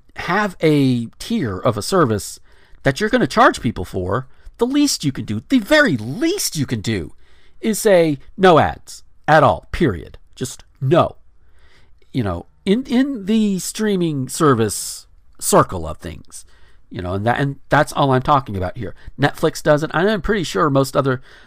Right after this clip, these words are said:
I, I don't, I don't, honestly, I don't even know how other streaming services do it. All I've got is Netflix and Hulu to compare each other to. But I would say the ideal,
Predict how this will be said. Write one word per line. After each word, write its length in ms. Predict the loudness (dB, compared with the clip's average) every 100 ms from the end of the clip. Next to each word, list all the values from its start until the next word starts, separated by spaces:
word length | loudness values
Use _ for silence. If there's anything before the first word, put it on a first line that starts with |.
| -2
I, 220 | 0 4 4
I 40 |
don't, 100 | 2
I 100 | 2
don't, 220 | 0 0
honestly, 420 | -4 -2 -4 -6
I 80 | -4
don't 160 | -2 0
even 160 | 2
know 140 | 2 4
how 160 | 4
other 180 | 2 -2
streaming 540 | -8 -14 -4 -2 -2 -2
services 400 | -4 -4 -6 -2
do 140 | 0
it. 80 | 0 0
All 120 | 2
I've 120 | 4
got 200 | 2 0
is 300 | -2 -10 -14 -10
Netflix 380 | -8 -8 -10 -4
and 80 |
Hulu 220 | -2 -2 -4
to 60 |
compare 320 | -4 2 2
each 120 | 2 -2
other 160 | -4
to. 260 | -4 -4 -6 -10 -20 -20 -20 -20 -18 -2
But 460 | 0 2 0 -4 -8 -16 -18 -2
I 180 | 2 2
would 140 | 2
say 200 | -2 -2
the 180 | -2 2
ideal, 520 | 2 2 2 2 0